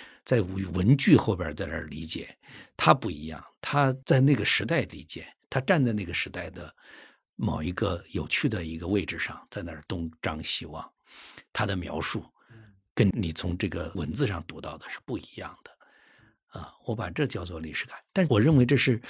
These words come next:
Speaker 1: 专业工作者所经常说的历史感，就是一看就知道你这个人是在做字面儿的研究，还是做，做历史的研究。这中间的确有一个，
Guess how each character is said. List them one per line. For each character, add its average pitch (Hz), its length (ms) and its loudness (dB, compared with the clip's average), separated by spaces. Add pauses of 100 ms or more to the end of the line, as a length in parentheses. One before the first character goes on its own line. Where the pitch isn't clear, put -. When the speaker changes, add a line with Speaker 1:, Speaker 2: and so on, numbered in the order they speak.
(260)
Speaker 1:
专 151 200 6
业 156 140 8
工 101 180 0
作 87 160 -2
者 80 440 -8
所 - 240 -6
经 - 180 -8
常 - 180 -6
说 82 220 -4
的 78 100 -12
历 78 160 -10
史 - 200 -4
感， - 320 -12
就 127 120 -6
是 117 160 0
一 107 120 0
看 127 280 0
就 113 100 0
知 - 120 -2
道 117 100 -2
你 87 120 -6
这 131 120 -4
个 104 80 0
人 90 180 -2 (220)
是 - 140 0
在 117 200 4
做 131 220 2
字 147 200 2
面 143 160 6
儿 107 80 2
的 87 80 -2
研 82 200 -6
究， 82 140 -6
还 85 160 -8
是 82 100 -6
做， 85 200 -8 (120)
做 - 180 -10
历 104 140 -4
史 - 200 -4
的 82 100 -16
研 82 240 -16
究。 87 180 -14
这 120 120 -4
中 107 180 0
间 107 180 0
的 95 120 -6
确 160 200 2
有 80 160 -2
一 78 160 -8
个， 80 160 -6